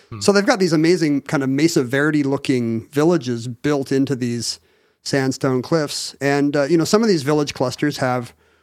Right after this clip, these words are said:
Speaker 2: thousands and thousands of, of people.
Speaker 1: Now, the, the,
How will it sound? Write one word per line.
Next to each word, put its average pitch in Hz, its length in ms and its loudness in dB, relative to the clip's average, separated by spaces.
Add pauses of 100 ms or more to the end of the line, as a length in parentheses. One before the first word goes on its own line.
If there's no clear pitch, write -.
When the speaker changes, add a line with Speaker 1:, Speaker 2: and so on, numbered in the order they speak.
(140)
Speaker 2:
thousands 110 460 -2
and 156 160 -2
thousands 131 580 -6
of, 147 640 -6 (120)
of 147 120 -6
people. - 320 -2 (240)
Speaker 1:
Now, 240 80 0
the, 196 360 0
the, 202 680 0